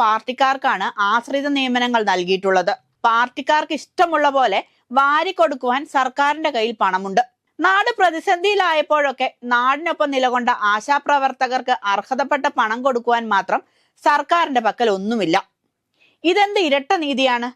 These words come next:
ആശാപ്രവർത്തകർ ഇപ്പോഴും തിരുവനന്തപുരത്ത് സമരത്തിൽ തുടരുന്നു. നിലമ്പൂരിലടക്കം അവർ സമരത്തിന്റെ കൊടുങ്കാറ്റ് വീശുന്നു. എത്രയോ മാസങ്ങളായി അവരുടെ സമരം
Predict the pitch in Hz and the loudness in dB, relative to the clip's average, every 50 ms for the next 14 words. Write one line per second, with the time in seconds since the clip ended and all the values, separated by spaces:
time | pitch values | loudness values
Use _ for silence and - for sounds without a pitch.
0 | _ _ _ _ _ _ _ _ _ - 220 233 247 240 - - 320 320 - 320 | _ _ _ _ _ _ _ _ _ 0 0 0 0 0 0 -2 0 2 2 2
1 | 311 302 294 294 - 285 277 285 277 - 233 220 - _ 262 269 269 277 302 - | 2 0 0 0 0 2 2 0 0 -2 -6 -8 -2 _ 2 2 2 2 -2 -6
2 | - - 262 247 240 240 247 262 269 302 294 294 269 240 240 262 - - - - | -8 -8 -2 0 0 0 0 0 0 0 0 0 -2 0 0 -2 -2 -2 -4 -2
3 | 226 202 208 214 220 233 220 247 214 190 180 175 175 175 175 180 196 - - _ | -2 0 0 0 0 0 -2 -4 -2 -2 0 0 0 -2 -4 -6 -8 -10 -10 _
4 | - - - - 302 370 381 370 415 403 403 440 466 494 508 494 466 381 330 311 | -16 -6 0 2 2 4 4 4 2 2 2 2 2 4 4 4 4 4 2 2
5 | - 247 262 339 254 240 226 233 269 - - - - 254 240 247 262 269 277 269 | 2 0 0 2 0 0 2 2 0 -2 -2 -2 0 0 2 2 2 2 2 2
6 | 302 277 277 240 - 226 214 208 214 220 233 233 226 - 220 180 170 170 - 185 | 2 2 0 2 2 2 2 2 2 2 2 2 2 0 -2 -2 -2 -2 -4 -6
7 | 180 175 180 _ _ _ _ _ - 277 302 - 349 381 427 466 453 403 370 349 | -8 -8 -10 _ _ _ _ _ -2 -2 -2 0 0 0 0 2 2 0 0 0
8 | 349 349 381 359 349 339 339 330 320 302 269 247 247 247 247 240 240 202 190 196 | 0 0 -2 0 2 2 2 4 2 2 2 0 0 -2 -2 -2 -2 -2 0 0
9 | 202 214 208 | 0 0 2